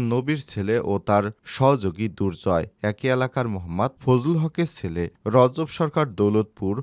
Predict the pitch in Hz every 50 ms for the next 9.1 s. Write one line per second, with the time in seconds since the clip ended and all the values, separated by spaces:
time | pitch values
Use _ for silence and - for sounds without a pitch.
0 | - _ - - 135 135 - 175 170 151 160 160 160 160 160 151 156 _ _ -
1 | 113 120 127 139 139 - 170 165 175 170 170 - 170 170 165 165 156 _ _ -
2 | 143 147 147 - 170 170 165 151 - - - 101 87 85 113 113 113 135 143 135
3 | - 123 98 90 92 87 101 117 123 127 - - 107 - - - 117 113 113 107
4 | 117 113 110 - - 95 85 85 104 101 - - - 98 90 85 87 82 - -
5 | 98 - - - 98 87 80 - _ - - 147 143 - 175 165 160 - 170 151
6 | 160 160 - - - 160 - 98 113 107 104 101 _ _ - 113 95 127 127 127
7 | 135 151 151 156 156 160 156 - 143 127 123 123 - - 127 120 127 123 - -
8 | 123 120 - - 143 - 147 135 - 147 123 - 110 95 90 82 87 95 - -
9 | -